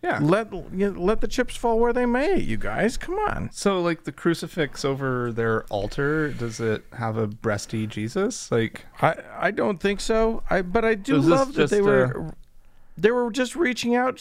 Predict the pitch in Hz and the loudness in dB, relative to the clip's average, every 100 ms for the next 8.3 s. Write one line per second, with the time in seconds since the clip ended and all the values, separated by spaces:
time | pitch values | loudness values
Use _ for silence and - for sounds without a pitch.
0 | - 233 233 226 175 254 233 240 233 220 | -4 0 0 -2 -4 0 2 2 0 0
1 | 220 214 233 233 220 269 - 202 - - | -2 0 2 2 2 2 2 -2 0 0
2 | 214 214 208 185 208 - - 175 185 208 | 0 2 0 0 0 -2 -2 0 2 0
3 | - 208 214 214 262 - 170 135 117 110 | 0 0 2 2 0 0 0 0 0 -2
4 | - 95 165 285 254 180 160 151 139 131 | -2 -2 0 0 2 2 2 0 0 0
5 | 135 123 131 143 131 131 123 131 - - | 0 -2 -2 -2 0 2 2 0 -2 -18
6 | - - _ - - - 147 - 127 120 | -20 -20 _ -6 -2 2 0 0 0 0
7 | - 123 117 117 117 120 117 120 147 - | -2 -2 0 2 0 -2 -2 0 2 4
8 | 240 190 | 2 0